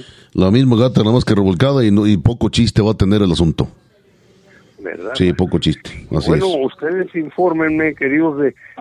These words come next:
Speaker 2: que, que se nos, ya se nos va a, a confirmar su alternativa, el joven Emiliano Gamero.
Speaker 1: Sí, don Leonardo.
Speaker 2: Ah, sí.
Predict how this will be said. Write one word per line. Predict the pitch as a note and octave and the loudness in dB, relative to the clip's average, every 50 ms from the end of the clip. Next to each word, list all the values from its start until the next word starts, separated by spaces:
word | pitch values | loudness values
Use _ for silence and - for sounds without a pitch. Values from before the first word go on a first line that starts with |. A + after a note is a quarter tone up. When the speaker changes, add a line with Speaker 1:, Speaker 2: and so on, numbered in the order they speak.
| - _ _ | -20 _ _
Speaker 2:
que, | - B2+ A2 G#2+ _ - | -6 -6 -6 -6 _ -8
que | B2 G#2+ - - | -8 -8 -8 -8
se | B2 A#2 | -8 -8
nos, | A2+ A2+ A2 G#2 - - - - - - - - - - - - _ - - | -6 -6 -8 -8 -10 -12 -20 -20 -20 -20 -20 -20 -20 -20 -20 -20 _ -20 -8
ya | - A#2 C3 B2+ - | -4 -4 -4 -4 -6
se | - C3+ | -10 -8
nos | A#2+ A2+ G#2+ G#2 G#2+ | -8 -8 -10 -8 -6
va | A#2 B2+ C3 | -4 -4 -4
a, | C3 - - G2+ G2 G#2 - _ | -4 -6 -10 -10 -10 -10 -10 _
a | - - - - F#2+ F#2+ - - - - _ _ _ - _ | -14 -12 -12 -10 -12 -12 -14 -18 -20 -20 _ _ _ -20 _
confirmar | - - G2+ F#2+ - - G#2+ G2+ A2 B2+ C#3 C3+ | -10 -10 -10 -10 -10 -10 -8 -6 -4 -4 -6 -6
su | - - | -6 -6
alternativa, | C#3 B2+ - - G#2+ G2+ G2+ G2+ G2 F2+ F2 - - B2+ B2+ B2 C3 C3 C3 - - - - - - _ - _ _ _ - - _ - | -6 -6 -4 -6 -6 -6 -6 -8 -12 -12 -14 -12 -10 -10 -8 -6 -6 -8 -8 -10 -18 -20 -20 -20 -20 _ -20 _ _ _ -20 -20 _ -14
el | G2+ G2 | -14 -14
joven | - - - B2 B2 C3 C3+ C3+ C3+ _ _ - _ _ _ _ _ _ - | -14 -8 -6 -6 -2 -2 -2 -4 -4 _ _ -20 _ _ _ _ _ _ -14
Emiliano | G#2 G#2+ G#2+ G2+ G2+ G2 G#2+ A#2 A#2+ C3+ C3+ B2+ | -12 -12 -10 -12 -10 -8 -6 -6 -4 -4 -6 -6
Gamero. | B2 B2 B2 B2 A#2+ A#2+ C3 B2+ B2+ B2+ C3+ - - - _ - - _ - | -6 -6 -8 -8 -6 -6 -6 -6 -6 -8 -8 -12 -18 -20 _ -20 -20 _ -6
Speaker 1:
Sí, | - - F2+ F#2+ | -2 0 2 2
don | G2 G#2 G#2 | 4 2 2
Leonardo. | G#2 G2+ G2+ A2 A#2 A#2 A#2 C3+ | 2 2 2 2 2 2 2 0
Speaker 2:
Ah, | A2+ | 0
sí. | G#2+ G#2 - | -4 -8 -12